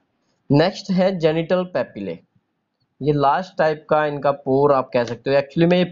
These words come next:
पोर नहीं है, ये एक टाइप के पेपिले हैं जो ग्लैंडुलर in nature है। ये प्रेजेंट है one pair in segment number seventeen and one pair in segment number nineteen। ये cup like depressions हैं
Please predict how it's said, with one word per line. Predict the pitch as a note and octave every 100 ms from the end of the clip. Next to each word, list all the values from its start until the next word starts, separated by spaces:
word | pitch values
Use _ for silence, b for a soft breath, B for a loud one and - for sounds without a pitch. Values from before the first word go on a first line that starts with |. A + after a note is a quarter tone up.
| -
पोर | D3+ F#3+ F3+
नहीं | C#3 B2
है, | B2+ C#3+
ये | D3+
एक | D3+
टाइप | C#3+ D3 D3+
के |
पेपिले | D3+ D3 C#3 D#3+ D#3+
हैं | A#2+ F#2+ - _ _ _ _ _ _ _ _ _ _
जो | C#3 D#3+
ग्लैंडुलर | D3+ C#3+ C#3+ D3 E3 F#3
in | F#3+ F3+
nature | D#3+ - A2
है। | F2+ - _ _ _ _ _ _ _ _ _ C#3+
ये | D#3+
प्रेजेंट | E3+ D#3 D#3 D#3+ F3 F3+
है | F3+ E3+
one | C#3+ E3 F#3+ F#3
pair | F3+ F3
in | F3+ F3
segment | D#3 C#3+ D#3 D#3+
number | D3+ D3+ D3 C#3+
seventeen | C#3+ A#2+ C3 C3+ D3+ E3+ F3+ -
and | C#3 C3+ C3
one | D3+ E3 -
pair | C#3+ C#3+
in | C#3+ C#3+
segment | C3 A#2+ B2+ C3+ C3
number | C3 C3+ C3+
nineteen। | A#2 A2+ A2+ A#2+ G#2+ F#2 _ _ _ _ _ _ _ _ _ _ -
ये | C#3+ D3 F#3
cup | F#3 F#3
like | F3 F3 F3+ D#3
depressions | D3+ D3 C#3+ D#3+ E3 D#3+ G#2
हैं | -